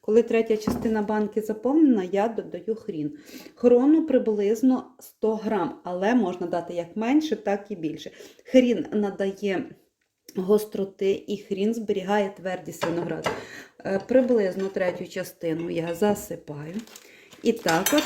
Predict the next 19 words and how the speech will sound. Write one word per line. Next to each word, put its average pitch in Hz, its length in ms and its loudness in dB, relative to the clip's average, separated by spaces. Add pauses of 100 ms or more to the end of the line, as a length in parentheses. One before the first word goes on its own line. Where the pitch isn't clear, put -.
(120)
закладаю 185 920 -4 (120)
гірчичний 190 800 -2
порошок, 202 500 -4 (120)
одну 202 360 4
столову 196 600 2
ложку. 151 380 0 (1000)
Ось 180 200 -8
так - 300 0 (800)
повно, 160 400 2
гарно, 160 420 -6
з - 80 -12
верхом 196 480 -4 (600)
пересипаю. 175 840 -2 (1300)
Взагалі 196 1040 0
буде 202 340 0 (180)
три 165 260 2
столових 165 640 -2
ложки 156 400 -14
гірчиці. - 760 -14